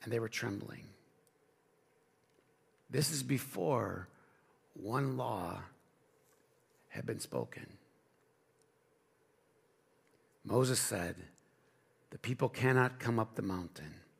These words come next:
because you warned us." And the Lord said, "Go down and bring Aaron with you." <laughs>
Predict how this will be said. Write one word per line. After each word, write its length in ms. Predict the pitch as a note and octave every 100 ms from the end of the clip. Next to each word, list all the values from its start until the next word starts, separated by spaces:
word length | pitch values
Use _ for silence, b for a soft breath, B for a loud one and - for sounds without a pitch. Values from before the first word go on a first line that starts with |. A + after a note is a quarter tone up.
| - _ _ _ _ _ _
because 280 | A#2 A#2+ G2+
you 100 | A#2
warned 360 | G2+ G#2 G2 E2
us." 460 | E2 - - - - _ _ _ _ _ _ _ _ _ _ _ _ _ _ _ _ _ _ -
And 80 | B2
the 60 |
Lord 280 | A2+ C3+ D#3
said, 240 | - C3
"Go 120 | G#2 C#3
down 420 | C#3 D3 D#3 D#3
and 180 | B2+ A2
bring 340 | C#3 D3 C#3+
Aaron 360 | C#3+ D#3 D#3+ C3+
with 200 | C3+ B2
you." 440 | A#2+ C3 D#3
<laughs> 40 | D#3